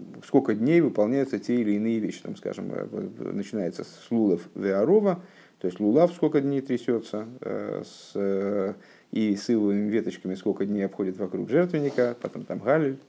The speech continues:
так далее. Вот. И говорят, лулав веарова шиша вешива, шесть или семь. Почему шесть или семь? Э, дело в том, что обязанность, э, трясти лулавом, например, э, она учится из двух пасуков.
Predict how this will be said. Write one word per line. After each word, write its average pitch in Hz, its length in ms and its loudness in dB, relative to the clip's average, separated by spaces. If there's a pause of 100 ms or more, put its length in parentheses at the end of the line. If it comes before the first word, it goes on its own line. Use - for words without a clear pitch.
(140)
так 98 80 -8
далее. - 160 -8 (840)
Вот. 127 480 8
И 233 240 8
говорят, 165 260 12
лулав 170 300 10
веарова 170 340 10
шиша 190 360 2
вешива, 131 440 2
шесть 214 460 2
или 170 240 2
семь. - 340 -2 (720)
Почему 175 380 2
шесть 160 340 2
или 127 160 2
семь? 80 300 -6 (540)
Э, 98 260 -2
дело 135 260 2
в - 60 -4
том, 127 180 2
что 120 300 4
обязанность, 101 640 2 (840)
э, 104 360 -2
трясти 117 300 -2
лулавом, 185 500 4 (500)
например, 123 460 0 (680)
э, 110 880 2
она 156 200 4
учится 156 400 2
из 117 120 2
двух 156 200 0
пасуков. 98 420 0